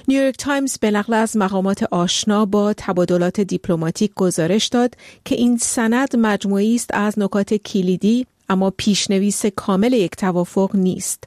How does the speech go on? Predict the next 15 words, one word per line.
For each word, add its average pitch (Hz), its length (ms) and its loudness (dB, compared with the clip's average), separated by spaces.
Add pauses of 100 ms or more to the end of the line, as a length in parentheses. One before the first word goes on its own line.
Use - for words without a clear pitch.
(640)
به 262 140 2
نوشتهٔ 240 460 0
نیویورک 208 420 2
تایمز، 220 420 0
این 214 180 2
سند 202 500 -2
خواستار 202 560 0
توقف 196 560 -2
غنیسازی 185 760 0
به 196 140 0
طور 208 300 -2
کامل 190 520 0
از 175 140 -2
سوی 196 340 0
ایران 220 440 0